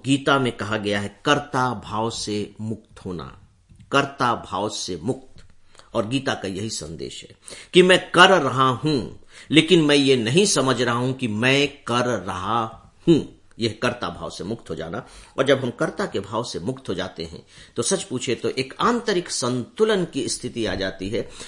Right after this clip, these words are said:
अंदर से हम अपने आप को बहुत ही कूल, बहुत ही शांत और बहुत ही संतुलित महसूस करने लगते हैं।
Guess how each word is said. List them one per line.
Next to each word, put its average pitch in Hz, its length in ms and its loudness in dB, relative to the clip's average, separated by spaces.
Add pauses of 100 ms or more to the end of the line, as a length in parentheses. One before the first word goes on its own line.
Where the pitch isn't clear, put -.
(120)
अंदर 240 260 4
से 202 140 0
हम 175 160 0
अपने 160 220 0
आप 143 200 0
को 143 80 0
बहुत 135 240 0
ही 123 40 -4
कूल, 139 760 -2
बहुत 120 300 -2
ही 120 40 -4
शांत 123 920 -4 (340)
और 120 140 4
बहुत 131 380 -4
ही 127 320 -2 (160)
संतुलित 175 760 2
महसूस 110 640 -6
करने 113 320 -4
लगते 104 360 -6
हैं। 104 240 -8